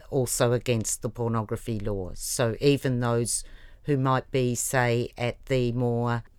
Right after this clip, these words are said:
extreme end of Christianity, for example, rarely ever would align with the hardline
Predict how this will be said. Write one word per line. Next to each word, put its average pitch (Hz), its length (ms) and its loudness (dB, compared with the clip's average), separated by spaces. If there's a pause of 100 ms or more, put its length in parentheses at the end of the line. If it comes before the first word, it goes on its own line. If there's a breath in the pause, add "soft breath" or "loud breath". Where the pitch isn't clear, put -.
extreme 175 640 4
end 147 180 4
of 135 120 -8
Christianity, 135 720 4
for 131 260 2
example, 127 800 0
rarely 139 720 8
ever 131 240 0
would 120 420 2 (100)
align 120 640 2 (340 soft breath)
with 131 180 2
the 120 100 0
hardline 110 760 -2